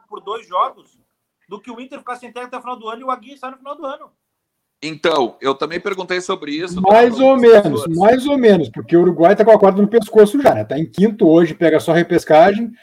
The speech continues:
Speaker 3: O jogo contra a Argentina foi um dos jogos que derrubou o Tabárez. Tomou três a zero lá e quatro a um do Brasil. Tomou, eles consideram sete a um nos grandes clássicos, né? Que eles tomaram sete a um nos grandes clássicos. Então, mais ou menos isso aí de dois jogos.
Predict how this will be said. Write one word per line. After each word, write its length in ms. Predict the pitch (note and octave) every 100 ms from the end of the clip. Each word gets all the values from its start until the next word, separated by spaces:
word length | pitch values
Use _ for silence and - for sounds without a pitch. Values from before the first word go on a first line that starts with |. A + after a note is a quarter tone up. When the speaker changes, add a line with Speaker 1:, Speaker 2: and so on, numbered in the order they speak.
| _ _ _ -
Speaker 3:
O 140 | F#3
jogo 200 | F#3 G3
contra 180 | G3+ G3+
a 40 |
Argentina 440 | E3+ F#3 - F#3+ -
foi 160 | F#3
um 40 | F#3+
dos 80 |
jogos 220 | F#3+ F#3 -
que 60 |
derrubou 400 | E3+ D3+ D3 E3+
o 60 | F3
Tabárez. 640 | E3 D3 D#3 G#3+ G#3 - _ _ _ -
Tomou 220 | C3+ C#3+
três 180 | E3 D#3+
a 60 |
zero 260 | C3+ E3 D3
lá 200 | D3+ D#3
e 60 | D3+
quatro 260 | D#3 D3+ D3+
a 60 |
um 20 |
do 60 | D3+
Brasil. 180 | D3+ C#3+
Tomou, 280 | D3 E3 E3
eles 120 | D3+
consideram 380 | F#3 D#3 G3+ G3+
sete 320 | G#3+ G#3 G#3+
a 60 |
um 200 | F#3 F3 _ _ _ _
nos 140 | C3+ C3
grandes 260 | D#3+ F3
clássicos, 520 | - D3 C3 - - B2
né? 180 | B2
Que 120 | C#3+ C3
eles 60 |
tomaram 180 | B2+ D3
sete 260 | - E3 E3
a 20 |
um 40 |
nos 80 | E3
grandes 200 | D#3+ E3+
clássicos. 400 | - C3+ B2 _ _ _ _
Então, 160 | - A3
mais 300 | G3+ A#3+ D4
ou 80 | F#4+
menos 300 | E4 D4 -
isso 80 | B3
aí 80 |
de 100 | G#3+
dois 220 | G#3+ A3 F3+
jogos. 360 | D#3 A2+ G2+